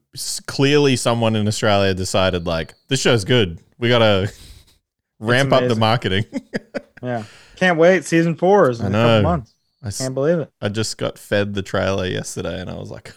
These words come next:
Speaker 1: <laughs> "Oh." It comes out on my
Speaker 2: Dude.
Speaker 1: birthday too.
Speaker 2: The, the, that's Taylor's birthday too,
Speaker 1: <laughs> Yeah.
Speaker 2: so that's huge. Um, dude, the,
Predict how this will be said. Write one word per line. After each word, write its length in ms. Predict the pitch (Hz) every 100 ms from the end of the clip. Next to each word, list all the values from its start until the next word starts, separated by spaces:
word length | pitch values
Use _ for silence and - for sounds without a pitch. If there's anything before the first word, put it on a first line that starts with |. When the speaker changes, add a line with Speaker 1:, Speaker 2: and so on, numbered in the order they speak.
| _
Speaker 1:
<laughs> 140 | _ -
"Oh." 160 | - - _
It 80 | -
comes 200 | 139 123
out 100 | 120
on 40 |
my 60 | 151
Speaker 2:
Dude. 120 | 127
Speaker 1:
birthday 560 | 113 139 - 160 156 202
too. 340 | - 135 160
Speaker 2:
The, 240 | 196 190 -
the, 500 | 180 202 185 170 170 -
that's 240 | 180 180 -
Taylor's 360 | 202 285 180
birthday 340 | 139 131 127 123
too, 200 | 151 180
Speaker 1:
<laughs> 20 |
Yeah. 60 | 135
Speaker 2:
so 200 | 151 123
that's 180 | 123 -
huge. 380 | 175 156 117 _ _ _ _
Um, 380 | 143 151 139 131 - _ _ _ _ _ _ _ _ _ _ 170
dude, 220 | 160 135
the, 440 | 143 139 131 127